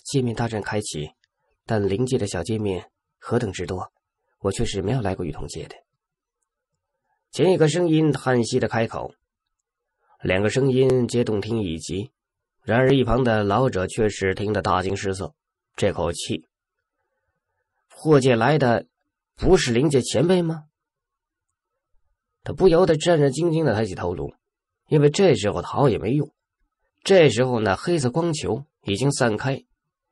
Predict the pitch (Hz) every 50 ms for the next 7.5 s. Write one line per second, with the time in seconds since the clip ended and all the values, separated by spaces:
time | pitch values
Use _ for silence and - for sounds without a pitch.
0 | _ _ _ _ _ _ _ _ _ _ _ - - 92 98 101 120 127 - -
1 | 196 202 196 196 196 156 147 165 180 170 151 - - 113 156 180 170 156 151 104
2 | 107 98 - - 170 139 110 85 71 67 - - - - _ _ _ - 185 220
3 | 208 156 113 110 101 87 82 78 73 - 65 90 117 123 - _ _ _ _ _
4 | _ _ _ _ _ _ _ _ _ _ _ _ - - 120 139 190 196 190 185
5 | 185 151 135 127 - 180 165 147 127 120 120 104 95 104 - - 80 - - -
6 | _ _ _ _ _ _ - 95 90 107 120 117 113 110 110 113 107 110 107 -
7 | - 95 90 85 - 80 76 101 -